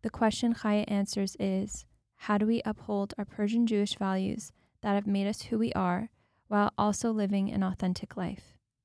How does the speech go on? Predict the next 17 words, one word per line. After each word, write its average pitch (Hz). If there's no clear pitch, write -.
The 226
fourth 240
reason 214
we 208
started 202
this 226
movement 208
is 214
because 220
the 220
stereotypes 226
about 208
Jewish 214
Iranians 202
being 202
closed 226
off, 202